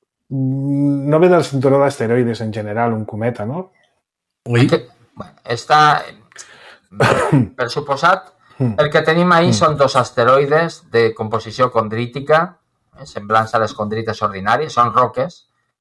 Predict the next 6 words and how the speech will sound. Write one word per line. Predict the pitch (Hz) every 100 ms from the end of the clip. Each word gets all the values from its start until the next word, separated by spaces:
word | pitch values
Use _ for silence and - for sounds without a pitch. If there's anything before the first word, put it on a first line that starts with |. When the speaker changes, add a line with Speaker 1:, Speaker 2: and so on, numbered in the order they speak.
| _ _
Speaker 3:
però, | 120 120
evidentment, | 123 127 117 127 143 175
Speaker 1:
Mm. | - _ _
Speaker 3:
com | 127 123 123 117
comentava | 117 113 107 123 123
abans, | 127 131 160 180 -